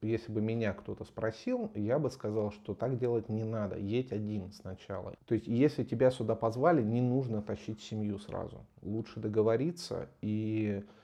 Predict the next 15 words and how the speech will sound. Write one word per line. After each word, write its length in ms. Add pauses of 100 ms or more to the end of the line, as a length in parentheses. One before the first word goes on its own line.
(260)
приехать, 640
посмотреть, 760
всё 260
там 220
обустроить, 680
всё 140
подготовить, 720
потому 280
что 180
вот 180
эти 160
вот 160
садики, 540
эти 300
школы, 640